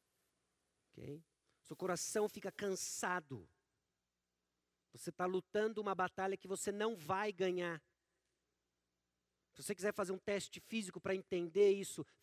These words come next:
fisicamente o que se passa espiritualmente, assim que acabar o culto, você vai ali ao fundo e tenta mover aquela parede uns dois metros pra trás. Ok?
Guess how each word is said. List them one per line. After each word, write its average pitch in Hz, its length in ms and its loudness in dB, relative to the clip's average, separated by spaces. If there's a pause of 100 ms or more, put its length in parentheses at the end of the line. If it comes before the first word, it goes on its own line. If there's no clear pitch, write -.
(120)
fisicamente 202 640 2
o - 20 -16
que - 60 -10
se 196 140 -4
passa 180 340 0
espiritualmente, 202 1200 -2 (400)
assim 247 220 -2
que 254 40 -2
acabar 220 260 2
o 214 60 2
culto, 233 320 -6
você 175 120 -6
vai 202 140 2
ali 220 120 2
ao 208 100 6
fundo 220 480 -2 (160)
e 175 80 -8
tenta 214 360 0
mover 214 340 6
aquela 208 300 0
parede 190 580 2
uns 170 220 -6
dois 208 320 2
metros 190 400 -4
pra 175 180 -2
trás. - 720 -8 (3000)
Ok? 151 260 -12